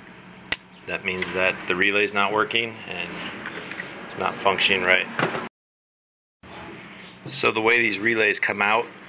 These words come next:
uh, they come in, they're kinda tucked in there real neatly. All you have to do is push, push in that direction, push 'em out,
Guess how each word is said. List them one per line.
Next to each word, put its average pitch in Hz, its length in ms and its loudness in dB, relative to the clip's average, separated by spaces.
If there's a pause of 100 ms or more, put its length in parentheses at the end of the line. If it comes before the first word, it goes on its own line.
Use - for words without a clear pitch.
(960)
uh, 98 280 2 (240)
they 104 120 0
come 107 280 -2
in, 104 340 2 (260)
they're - 100 -2
kinda 98 300 2
tucked - 260 -2
in 101 100 2
there 104 140 0
real 104 180 2
neatly. 107 580 -2 (440)
All 107 100 6
you 107 60 6
have 101 100 -2
to 113 60 -2
do 107 240 2
is 98 160 -2 (160)
push, - 460 4 (1900)
push 117 300 4
in 92 500 -6
that 107 260 2
direction, 123 540 0 (1160)
push - 200 8
'em 101 220 -2
out, 101 340 4